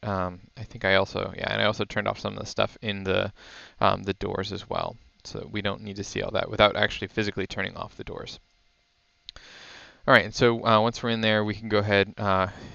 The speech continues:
you can eliminate as much as you think is, uh, as much as you can. Uh, if you have imported models and stuff like that, I suggest that you, um, turn those off as well, uh, so that we really don't need to, we wanna cut down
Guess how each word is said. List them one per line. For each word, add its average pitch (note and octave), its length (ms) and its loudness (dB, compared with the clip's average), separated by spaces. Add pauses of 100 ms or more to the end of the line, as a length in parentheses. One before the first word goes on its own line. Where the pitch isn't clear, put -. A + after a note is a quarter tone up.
(300)
you G#2+ 180 -6
can G#2+ 160 -2
eliminate A2 380 2
as G2+ 100 -6
much G#2 220 0
as G2 120 -4
you G2+ 100 -2
think G2+ 200 -4
is, F#2 340 -4
uh, F#2+ 380 0
as G#2 140 -6
much A2 180 0
as F#2+ 140 -10
you F#2 80 -10
can. G#2+ 520 0
Uh, F#2+ 300 0
if G2 140 -6
you G2+ 80 0
have G2 320 4
imported G#2 640 2 (400)
models G#2+ 340 8
and F#2+ 80 -4
stuff G#2 180 0
like G2 120 -2
that, G2+ 180 6
I G2 120 4
suggest G2 800 -2
that F#2+ 200 0
you, F#2+ 540 -4
um, F#2 400 -4
turn F#2+ 220 -8
those G2 160 -4
off G2 200 2
as - 160 -12
well, G2 380 -2 (420)
uh, - 140 -2
so G2 220 -4
that G2 100 -4
we F#2+ 300 -2 (140)
really G2+ 260 2
don't F#2+ 240 -4
need F#2+ 160 -6
to, F#2 240 -2 (340)
we A2 100 -8
wanna G#2+ 160 -2
cut G#2 200 2
down F#2+ 320 0